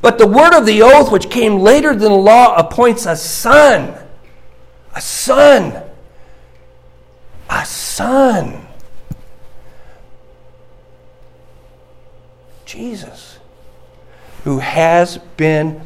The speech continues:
made pre-, perfect forever.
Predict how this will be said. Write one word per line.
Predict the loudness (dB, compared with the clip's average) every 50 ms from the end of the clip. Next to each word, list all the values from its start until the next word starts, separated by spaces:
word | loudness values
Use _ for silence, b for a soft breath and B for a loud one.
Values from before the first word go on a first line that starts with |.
| -18 -14
made | -12 -10 -8 -8 -8 -8 -8 -10 -12 -16 b b b b b b _ -18
pre-, | -16 -12 -10 -8 -8 -8 -10
perfect | -10 -10 -6 -6 -6 -6 -6 -8 -8 -8 -10 -10 -14 -20 b b b b b b b b _
forever. | -20 -20 -20 -20 -16 -10 -8 -6 -4 -4 -4 -6 -6 -6 -6 -6 -6 -8 -8 -10 -14 -16 -18